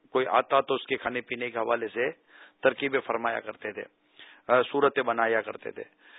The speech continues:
یہی اگر آپ مطلب اولیاء کاملین کا دیکھتے رہے نا، تو ان کے درباروں میں جو ہے نا، وہ لنگر کی ترکیب ہوتی تھی۔ یہ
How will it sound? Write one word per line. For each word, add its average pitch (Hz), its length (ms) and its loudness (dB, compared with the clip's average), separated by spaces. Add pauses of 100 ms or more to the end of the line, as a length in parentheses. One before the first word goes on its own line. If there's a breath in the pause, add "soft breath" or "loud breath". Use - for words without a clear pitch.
(240 loud breath)
یہی 170 260 6
اگر 160 220 6
آپ 151 160 8
مطلب 143 260 2
اولیاء 135 280 4
کاملین 139 420 0
کا 147 100 2 (100)
دیکھتے 127 320 0
رہے 147 140 0
نا، 151 140 -2 (400 soft breath)
تو - 140 -12
ان 170 160 -2
کے 180 140 6
درباروں 131 540 8
میں 180 180 2
جو 160 160 4
ہے 147 60 0
نا، 160 100 4
وہ 151 160 4
لنگر 127 360 4
کی - 160 -2
ترکیب 117 360 -8
ہوتی 110 260 -8
تھی۔ - 140 -16
یہ 226 120 0